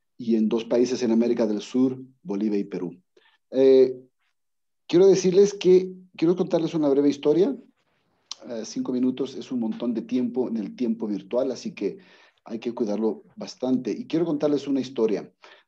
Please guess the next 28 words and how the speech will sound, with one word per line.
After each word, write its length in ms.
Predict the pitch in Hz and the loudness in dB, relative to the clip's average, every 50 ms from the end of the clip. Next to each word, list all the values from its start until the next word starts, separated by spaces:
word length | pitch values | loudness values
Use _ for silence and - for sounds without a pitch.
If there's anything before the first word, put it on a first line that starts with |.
| _ _ | _ _
Um, 480 | - 127 123 120 123 120 120 120 120 - - - | -6 -4 -2 -2 0 0 0 -2 -4 -8 -12 -4
Water 240 | 143 147 175 180 180 | -2 0 0 0 0
for 100 | 190 180 | -2 0
People, 420 | 190 196 190 190 196 202 208 - - - - _ _ _ _ _ _ _ _ _ _ _ _ - | 0 0 0 4 2 2 2 2 -6 -12 -20 _ _ _ _ _ _ _ _ _ _ _ _ -2
obviamente 440 | 175 185 190 165 175 180 175 - 120 | 2 2 2 4 2 0 2 0 -2
a 60 | - | -2
partir 340 | 123 110 - - 139 143 127 | -4 -6 -2 0 0 2 2
del 160 | 131 127 - | 0 0 0
trabajo 380 | - 107 107 117 123 - 139 | -2 -4 -2 -2 -4 -4 -4
en 60 | 131 123 | -2 -2
la 140 | 123 - | -2 -4
pandemia, 600 | - 101 98 104 107 123 143 151 185 294 - - - - _ _ _ _ _ _ | -6 -10 -8 -4 -2 -2 0 0 0 -2 -4 -6 -10 -20 _ _ _ _ _ _
empieza 440 | - 127 120 - - 139 143 - 151 | -10 -8 -8 -2 -2 -2 0 2 2
a 40 | 143 | 2
identificar, 640 | 135 135 123 120 113 - 113 - - 113 117 113 117 - - _ _ _ _ _ _ _ - 101 | 2 2 0 -2 -4 -8 -8 -4 -2 -2 -2 -2 -4 -12 -20 _ _ _ _ _ _ _ -10 -6
eh, 380 | 110 107 104 107 104 101 101 - | -4 -2 -2 -2 -2 -4 -4 -6
algunos 420 | - 117 120 123 135 135 139 - 151 | -6 -6 -2 0 0 0 0 0 0
elementos 600 | 131 123 123 135 139 131 131 135 147 143 143 - | 0 2 2 2 0 0 0 2 0 0 0 -2
claves 460 | - - 135 131 131 143 151 147 131 | -8 -2 0 2 2 4 2 2 2
de 80 | 131 123 | 2 0
nuestro, 540 | 123 120 120 - - 123 120 117 117 - - | 0 -2 -4 -6 -6 -4 -2 -2 -2 -2 -4
de 120 | 120 110 | -6 -6
nuestro 340 | 113 113 110 - - 110 107 | -6 -6 -8 -8 -8 -10 -10
trabajo 760 | - 113 107 104 110 120 123 - - 147 151 147 147 - _ - | -8 -8 -6 -4 -4 -6 -6 -6 -2 -2 -2 -2 -4 -10 _ -14
en 120 | 117 113 | -10 -8
los 140 | 104 107 107 | -8 -8 -8
cinco 240 | - 123 113 - - | -8 -10 -8 -8 -6
países, 640 | 117 107 117 127 127 - - 156 147 - - _ | -4 -2 -2 -2 -4 -4 -6 -8 -8 -8 -10 _